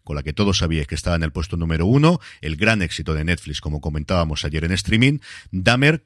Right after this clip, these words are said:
que se mantiene por cuarta semana consecutiva en el puesto de privilegio del top diez de Netflix. Y terminamos con la buena noticia del día, y es que esta semana se cumple el centenario de la B B C. Un dieciocho de octubre de mil novecientos veintidós era fundada en Londres y un mes después comenzó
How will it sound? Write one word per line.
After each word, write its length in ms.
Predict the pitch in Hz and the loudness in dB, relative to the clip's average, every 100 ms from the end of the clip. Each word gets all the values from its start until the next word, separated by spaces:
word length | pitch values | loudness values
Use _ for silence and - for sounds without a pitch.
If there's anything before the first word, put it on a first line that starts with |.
| - | 0
que 140 | 117 | 0
se 140 | - 101 | 2 2
mantiene 360 | 92 104 104 | 2 2 0
por 200 | 101 85 | 0 -2
cuarta 400 | 104 110 110 90 | 4 4 6 0
semana 340 | - 85 92 85 | 0 2 2 2
consecutiva 720 | 85 - 120 95 90 92 104 | 2 2 0 2 2 2 0
en 100 | 90 | -2
el 80 | 80 | -2
puesto 300 | 71 90 92 | -2 -2 0
de 100 | 85 | -2
privilegio 640 | 85 98 92 78 - 78 82 | 0 0 0 -2 -2 -4 -4
del 260 | 85 80 - | -4 -4 -2
top 180 | 82 | -6
diez 160 | - 73 | -6 -8
de 80 | 64 | -8
Netflix. 540 | - - - - - _ _ _ - | -14 -16 -14 -12 -14 _ _ _ 2
Y 140 | 160 | 4
terminamos 480 | 143 123 127 127 123 | 4 2 4 2 2
con 140 | 120 | 2
la 40 | 113 | 2
buena 180 | 113 | 2
noticia 360 | 110 107 104 110 | 2 2 0 2
del 160 | 110 107 | 2 2
día, 320 | 123 131 131 | 2 2 2
y 140 | 107 | 0
es 100 | 98 | 0
que 60 | - | 0
esta 160 | 101 98 | -2 -2
semana 360 | 101 101 107 | -2 0 0
se 140 | - 127 | -2 -4
cumple 360 | 107 104 120 - | -4 -2 -2 0
el 220 | 95 82 | -2 -2
centenario 760 | - 90 85 82 98 127 98 76 | -2 -4 -2 -4 -2 0 0 -2
de 180 | 80 | -4
la 140 | 71 67 | -6 -6
B 100 | 71 | -10
B 100 | 71 | -10
C. 380 | - 127 170 - | -2 -2 -2 0
Un 200 | 143 139 | 2 4
dieciocho 480 | 117 107 117 101 110 | 2 2 2 2 2
de 60 | |
octubre 360 | 98 98 80 82 | 0 0 0 2
de 120 | 82 | 2
mil 160 | 92 110 | 2 2
novecientos 560 | 98 85 95 87 90 | 2 2 0 -2 -2
veintidós 520 | 80 82 82 95 104 - | -2 -2 0 0 0 0
era 240 | 113 87 | 0 0
fundada 520 | - 82 80 107 85 80 | -2 -8 -2 0 2 0
en 200 | 80 98 | 0 2
Londres 540 | 160 170 190 190 - | 2 2 2 2 0
y 160 | 104 104 | -2 0
un 160 | 110 | 2
mes 160 | 98 85 | 2 0
después 480 | 85 - 101 113 - | -2 0 2 2 2
comenzó 500 | 87 80 - 101 | -2 -4 0 0